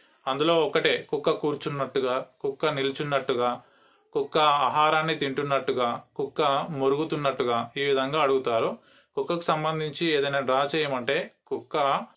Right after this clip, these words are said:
తింటున్నట్టుగా, అరుస్తున్నట్టుగా, కూర్చున్నట్టుగా, పరిగెడుతున్నట్టుగా అనే వాక్యాన్ని ఇస్తారు. దానికి సంబంధించి పెన్సిల్తో డ్రా చేయవలసి ఉంటుంది. ఇవన్నీ చెప్పేటివన్నీ లోయర్ వాళ్ళకి సంబంధించినవి. అదేవిధంగా నెమలి, అదేవిధంగా గులాబీ రెండు ఆకులు, ఒక గులాబీ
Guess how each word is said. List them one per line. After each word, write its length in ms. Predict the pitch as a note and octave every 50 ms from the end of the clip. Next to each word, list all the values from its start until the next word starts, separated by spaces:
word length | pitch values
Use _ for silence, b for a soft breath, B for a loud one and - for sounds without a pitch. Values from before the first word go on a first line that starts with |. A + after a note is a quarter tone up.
| _ -
తింటున్నట్టుగా, 880 | C#3+ C#3 C3+ C3+ E3 E3+ E3+ E3 D#3 D3+ D3+ C#3 C#3 C#3 C3+ C#3 - - _ -
అరుస్తున్నట్టుగా, 880 | B2+ C3 D3 D#3 D3+ - - D#3+ D3+ D3 C#3 C3+ C#3+ C3+ C3+ C3+ C3+
కూర్చున్నట్టుగా, 1000 | C3+ C3 - - D3 D3 D3 - - E3 D3+ D3 C#3+ C#3 - D3 C3+ C3+ C3+ C3+
పరిగెడుతున్నట్టుగా 1120 | C3 - C3+ B2+ B2+ B2+ D3 D3 C#3+ C#3 D3+ C#3+ C#3 C3 B2 - B2+ B2+ B2+ B2 B2 - - _ _ _ _ _ -
అనే 400 | C3 C3 C3+ C3+ C3 B2 B2+ - _ _ _ _ _ _ -
వాక్యాన్ని 480 | C3 B2+ - - - - D#3 D3 D3 C#3
ఇస్తారు. 360 | C3 - C#3 C3 C#3+ G3 A#3 - b b b b b b b
దానికి 200 | B2+ C3+ C#3 C#3
సంబంధించి 520 | D3+ C#3 C#3 D3 D#3 D3+ D3+ C#3+ - F3+
పెన్సిల్తో 480 | E3+ - D3 C#3 C3+ - D3+ C#3 D#3 D3+
డ్రా 280 | - - C3+ C3 C3+ C3 -
చేయవలసి 360 | C#3+ C3+ C3 C3 B2+ A#2 C3+
ఉంటుంది. 380 | C3 A2+ B2 B2 C3 D#3+ G3+ A3+ b b b b b b b b
ఇవన్నీ 340 | C#3 C3+ C3+ C3+ D3 D#3+ F3
చెప్పేటివన్నీ 580 | E3+ - D3+ C#3+ - D#3 D3 D3 C#3 C#3+ D#3+ D3+
లోయర్ 260 | C#3+ C3+ C3+ C#3 C#3
వాళ్ళకి 260 | C3+ C3+ C3+ C3+ C3+
సంబంధించినవి. 760 | - C3 B2 B2 B2 B2 A#2+ A2+ - C3 A#2+ B2+ D#3 G3+ A3+ - _ -
అదేవిధంగా 560 | C3 C3 D3 D3+ D3+ D3 D3+ D3+ D3+ D#3+ E3
నెమలి, 580 | D#3+ D3+ C#3 C3+ C#3 C#3+ D3 C#3+ C#3 A#2+ - - _ _ -
అదేవిధంగా 480 | C3+ C3+ D3 D3 D3+ D3+ D3+ D3+ D3+ D#3
గులాబీ 640 | D3+ C#3 C3 C#3 C#3+ D3+ D#3 E3 D#3+ F3 F#3+ G3
రెండు 280 | F#3+ D#3+ D#3 D3+ D3 D3+
ఆకులు, 560 | D3+ C#3 C3 C#3 C3+ - D3+ C3 A#2+ A2+ - -
ఒక 140 | D3+ - C3
గులాబీ 720 | B2+ A#2 C3 C3+ C#3 D3 D3+ D3 D#3+ D#3 D3+ D3 D3